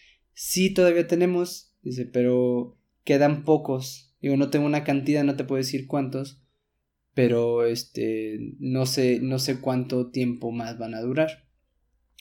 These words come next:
Y le digo yo, "Ok, si llego más o menos en una hora, ¿crees que todavía alcanzo un boleto?". Y me dice, "No, la verdad es que no te puedo decir, no, no sabría decirte más bien".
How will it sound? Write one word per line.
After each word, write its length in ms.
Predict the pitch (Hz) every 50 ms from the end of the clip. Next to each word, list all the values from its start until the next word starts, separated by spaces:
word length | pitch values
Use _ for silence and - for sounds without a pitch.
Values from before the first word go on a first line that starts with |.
| - _ _
Y 120 | - 139
le 140 | 131 131 127
digo 200 | 127 127 123 123
yo, 180 | 123 123 123 120 120
"Ok, 180 | 127 135 127 147 147 147 151
si 380 | 151 - - 139 131 131 135 139
llego 240 | 135 143 147 156 165
más 200 | 156 156 156 156
o 20 | 165
menos 380 | 156 156 156 151 151 147 - - -
en 140 | 123 120
una 240 | 123 131 139 143 143
hora, 220 | 139 131 123 127 127
¿crees 240 | - 123 120 120
que 100 | - -
todavía 400 | 131 127 131 127 127 127 127 127
alcanzo 380 | 131 127 127 127 123 127 - 143
un 80 | 135 135
boleto?". 440 | 135 135 139 135 - 190 202 202 - _ _ _ _ _ _ _ _ _ _ _ _ _
Y 60 | -
me 100 | 127 135 135
dice, 200 | 131 131 135 139
"No, 180 | 139 143 147 147
la 100 | 143 139
verdad 180 | 135 135 135
es 120 | 139 135 -
que 100 | - 139
no 140 | 135 131
te 100 | 127 135
puedo 260 | 127 - 123 123 123 123
decir, 360 | 123 123 - 147 147 147 -
no, 160 | 135 131 131
no 180 | 127 131 131 127
sabría 340 | 131 - 131 131 131 135 131
decirte 460 | 123 127 127 - - 165 156 - -
más 200 | 127 127 127 127
bien". 260 | 127 131 131 131 -